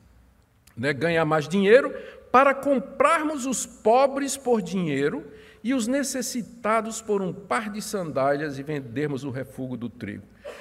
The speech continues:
Naquele tempo em Israel, se você ficasse devendo alguma coisa,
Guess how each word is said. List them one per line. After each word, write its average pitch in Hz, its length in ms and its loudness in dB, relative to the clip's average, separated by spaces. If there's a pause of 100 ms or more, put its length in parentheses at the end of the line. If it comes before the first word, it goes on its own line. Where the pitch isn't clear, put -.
(120)
Naquele 208 320 -2
tempo 208 260 0
em 208 60 -4
Israel, 185 420 4
se 214 160 -6
você 180 480 -4
ficasse 170 540 -2
devendo 165 600 2
alguma 147 300 2
coisa, 131 460 -6